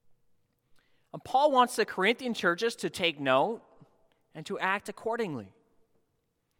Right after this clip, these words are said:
You know, the Corinthians had given their intentions to contribute to this collection to the church in Jerusalem.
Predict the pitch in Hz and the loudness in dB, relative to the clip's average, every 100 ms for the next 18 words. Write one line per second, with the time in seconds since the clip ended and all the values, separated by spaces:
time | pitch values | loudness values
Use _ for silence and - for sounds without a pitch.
0 | _ _ _ _ _ _ _ _ _ _ | _ _ _ _ _ _ _ _ _ _
1 | _ _ - 170 147 143 - 170 175 180 | _ _ -8 -2 0 0 2 2 4 4
2 | 175 175 196 165 147 131 165 165 160 156 | 4 4 4 4 4 6 4 6 4 4
3 | 147 - 190 190 - 208 190 196 - 214 | 0 -2 2 2 2 2 2 0 -4 -4
4 | 180 170 151 - 196 190 190 - 180 185 | -4 -4 -6 -2 0 0 -2 -4 0 0
5 | 180 - 175 160 180 - - 196 202 196 | -2 -8 -4 0 0 0 -6 -6 -6 -10
6 | 185 165 - 185 190 196 175 160 170 180 | -8 -8 -6 -6 -6 -8 -8 -6 -6 -6
7 | 180 185 202 | -6 -6 -6